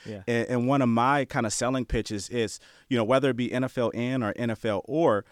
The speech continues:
Speaker 2: you know, I'm not here to, to rain on anybody's parade and say, "You can't go to the N F L." Like, I am all the way here to support your dreams, and I want you to go to the N F L. And really my selling point is, is you come to Notre Dame, so your net worth increases when you retire.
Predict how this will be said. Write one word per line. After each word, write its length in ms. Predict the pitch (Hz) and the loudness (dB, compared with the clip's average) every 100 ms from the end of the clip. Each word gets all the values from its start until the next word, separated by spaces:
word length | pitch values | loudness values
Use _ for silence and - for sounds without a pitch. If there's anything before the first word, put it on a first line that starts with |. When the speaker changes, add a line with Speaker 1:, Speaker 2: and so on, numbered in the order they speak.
| _ _ | _ _
Speaker 2:
you 80 | 127 | 0
know, 160 | 113 - | 0 0
I'm 200 | 110 147 | 2 2
not 220 | 135 110 | 4 0
here 300 | - 131 123 | 0 -2 -2
to, 300 | - 117 98 | 0 -2 -2
to 160 | - 95 | -2 -4
rain 340 | 87 123 135 | 0 2 2
on 100 | 113 | 2
anybody's 540 | 110 117 107 107 101 95 | 0 0 0 0 0 -4
parade 420 | - 98 117 107 | -4 0 0 0
and 120 | 101 | -4
say, 220 | - 107 | -2 0
"You 280 | 98 127 165 | 0 -6 -10
can't 260 | 151 151 120 | 0 0 2
go 120 | 127 | 0
to 60 | 117 | 0
the 100 | 117 | 0
N 80 | 110 | -2
F 160 | - | 0
L." 100 | 117 | 2
Like, 180 | 101 98 | 2 -2
I 140 | 117 143 | 0 0
am 120 | 113 - | 0 -2
all 260 | 139 147 139 | 2 2 2
the 100 | 127 | 0
way 200 | 131 117 | 0 0
here 220 | 127 120 | 0 0
to 80 | 113 | 0
support 460 | 110 - 120 104 | -6 -4 -4 -2
your 100 | 104 | -6
dreams, 320 | 95 113 110 | -4 -2 -2
and 120 | 90 104 | -2 -2
I 100 | 104 | -2
want 360 | 90 127 - | -2 -4 -2
you 40 | 117 | -4
to 80 | |
go 100 | 107 | -2
to 60 | 98 | -2
the 100 | 98 | -2
N 100 | 101 | -4
F 160 | 90 120 | -2 0
L. 260 | 110 90 - - - - | 0 -2 -10 -20 -16 -4
And 160 | 120 | 4
really 160 | 151 147 | 4 6
my 160 | 113 | 2
selling 340 | 104 139 156 135 | 0 0 0 0
point 280 | - 110 107 | -2 -2 -2
is, 240 | 104 - - _ _ | -4 -6 -20 _ _
is 340 | 117 110 - - - | -2 -2 -4 -10 -4
you 120 | 165 | -2
come 220 | 180 160 | 2 4
to 60 | 147 | 4
Notre 240 | 131 127 | 4 2
Dame, 320 | 113 123 135 | 0 0 -2
so 140 | 127 117 | 0 0
your 200 | 110 131 | 2 0
net 260 | 120 131 | 0 0
worth 240 | 123 113 - | -2 -4 -4
increases 800 | - 185 - 135 113 - 107 - - - _ | -2 -2 -2 -4 -4 0 0 -2 -12 -20 _
when 160 | 120 127 | 2 4
you 120 | 123 | 4
retire. 520 | 110 123 101 80 65 | 2 0 -2 -4 -8